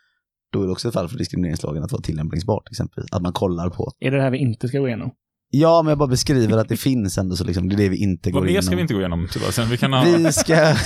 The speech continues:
Speaker 1: <laughs> inte gå igenom, eh,
Speaker 3: Vi kommer
Speaker 1: lägenheter och, och fastigheter,
Speaker 3: Vi kommer ta
Speaker 1: exempelvis.
Speaker 3: upp det. När vi kommer dit så kommer vi ta upp vad det är vi inte ska gå igenom här. Eh,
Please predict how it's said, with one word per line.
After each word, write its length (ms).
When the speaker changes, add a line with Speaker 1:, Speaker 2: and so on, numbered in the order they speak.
Speaker 1:
<laughs> 40
inte 280
gå 200
igenom, 920
eh, 640
Speaker 3:
Vi 80
kommer 180
Speaker 1:
lägenheter 500
och, 220
och 80
fastigheter, 400
Speaker 3:
Vi 100
kommer 100
ta 60
Speaker 1:
exempelvis. 260
Speaker 3:
upp 40
det. 80
När 120
vi 80
kommer 260
dit 160
så 100
kommer 180
vi 60
ta 120
upp 200
vad 180
det 60
är 80
vi 80
inte 440
ska 160
gå 140
igenom 260
här. 200
Eh, 640